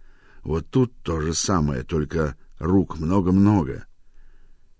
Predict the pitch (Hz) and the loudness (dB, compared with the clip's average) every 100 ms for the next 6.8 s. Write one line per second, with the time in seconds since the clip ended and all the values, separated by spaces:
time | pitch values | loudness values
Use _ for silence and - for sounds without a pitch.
0 | _ - - 76 - - 82 85 78 87 | _ -16 -8 -8 -8 -2 0 0 2 0
1 | 78 71 78 82 78 82 76 82 71 80 | -2 -4 -2 -2 0 -2 0 -2 0 0
2 | 76 78 80 95 87 73 - 80 73 82 | 0 2 4 6 6 2 -4 -2 0 2
3 | 104 87 - - - 87 92 90 110 110 | 4 2 -2 -14 -6 -4 -4 -6 -6 -2
4 | 123 127 87 - - - _ - _ - | 2 2 0 -8 -14 -18 _ -20 _ -20
5 | - - - - - - - - 73 69 | -20 -20 -20 -20 -20 -20 -20 -16 -12 -12
6 | - 71 76 - - 73 69 - | -10 -4 -4 -4 -4 -4 -4 -12